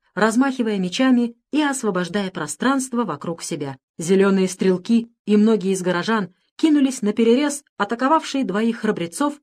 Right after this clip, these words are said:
шерифовой стражи. Завязался бой, звенели мечи, стрелы летали, как выпущенные из улья майские пчёлы. Послышался истошный крик, полилась кровь. Двое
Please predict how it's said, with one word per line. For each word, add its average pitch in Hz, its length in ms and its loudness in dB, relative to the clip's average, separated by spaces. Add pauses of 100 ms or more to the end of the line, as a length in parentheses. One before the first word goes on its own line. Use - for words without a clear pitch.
(120)
шерифовой 185 580 0
стражи. 147 480 -8 (840)
Завязался 269 640 2
бой, 160 420 -6
звенели 196 480 2
мечи, 208 480 -2 (180)
стрелы 294 500 0
летали, 208 640 -2 (420)
как 214 200 2
выпущенные 240 720 0
из 175 300 -6
улья 247 480 0
майские 160 520 -8
пчёлы. 139 440 -10 (840)
Послышался 262 600 -2
истошный 240 520 -2
крик, - 440 -4 (300)
полилась 175 480 2
кровь. 156 380 -10 (300)
Двое 190 460 -2